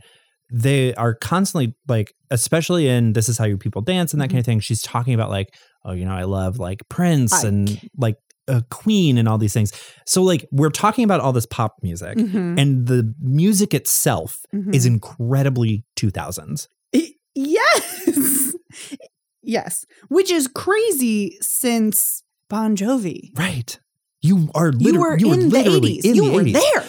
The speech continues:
Speaker 1: Like,
Speaker 2: You were making the music.
Speaker 1: I wanted this, like, 'cause they were so good at, um, getting the sound of the fifties in
Speaker 2: Mm-hmm.
Speaker 1: Memphis, like, down excellently.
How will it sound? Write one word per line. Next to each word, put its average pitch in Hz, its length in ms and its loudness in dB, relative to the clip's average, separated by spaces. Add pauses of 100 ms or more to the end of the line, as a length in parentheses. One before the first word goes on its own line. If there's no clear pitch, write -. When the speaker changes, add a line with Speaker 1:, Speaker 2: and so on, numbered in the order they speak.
Speaker 1:
Like, - 140 4
Speaker 2:
You 554 120 4
were 302 80 2
making 277 460 2
the 226 60 0
music. 523 420 2
Speaker 1:
I 185 100 4
wanted 180 720 4
this, 160 400 0
like, 151 300 0
'cause 156 240 2
they 190 80 4
were 196 160 4
so 175 680 2
good 131 520 2
at, 127 280 0 (460)
um, 117 380 2
getting 139 320 2
the 135 80 2
sound 110 280 2
of 107 120 0
the 110 80 0
fifties 120 640 -2
in 101 140 2
Speaker 2:
Mm-hmm. 170 240 0
Speaker 1:
Memphis, 143 640 -2 (960)
like, 117 300 0
down 104 440 2 (360)
excellently. 110 680 -6